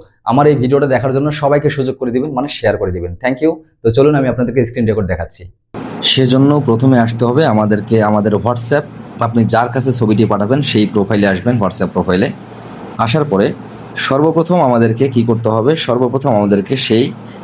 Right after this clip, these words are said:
Speaker 2: গ্যালারিতে যেতে হবে, এখানে চাপ দিয়ে। গ্যালারিতে চাপ দেওয়ার পরে আপনি যে ছবিটা পাঠাবেন সেই ছবিতে চাপ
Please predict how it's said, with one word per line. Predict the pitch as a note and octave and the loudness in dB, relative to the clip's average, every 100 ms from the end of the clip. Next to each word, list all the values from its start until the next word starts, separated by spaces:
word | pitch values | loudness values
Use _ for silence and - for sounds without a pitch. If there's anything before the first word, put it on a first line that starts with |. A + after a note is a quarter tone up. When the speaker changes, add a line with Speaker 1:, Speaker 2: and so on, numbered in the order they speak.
| - F2+ | -6 0
Speaker 2:
গ্যালারিতে | A#2+ B2 B2 | 2 2 0
যেতে | A2 G#2 G#2 | 0 0 2
হবে, | A#2 A2 | 2 2
এখানে | A2+ | 2
চাপ | F#2+ F#2 E2+ | 2 0 0
দিয়ে। | E2 C#2+ - - - - - - - - - - - - - - - | -6 -8 -10 -16 -16 -14 -14 -14 -14 -14 -14 -14 -14 -14 -14 -6 2
গ্যালারিতে | A#2+ C3 C#3 D3 | 4 4 2 2
চাপ | C3+ B2 | 0 0
দেওয়ার | C3+ C3 | 0 0
পরে | D3 F#3 | 2 0
আপনি | D#3+ C3+ | 2 0
যে | G#2+ B2+ | 2 2
ছবিটা | C3 B2 C3 A#2 | 2 2 2 2
পাঠাবেন | A2+ G#2 G#2+ D3 | 0 0 0 0
সেই | D#3+ B2 A2+ | 0 2 2
ছবিতে | A2+ G#2+ G2+ | 2 2 2
চাপ | A2+ G#2 | 2 0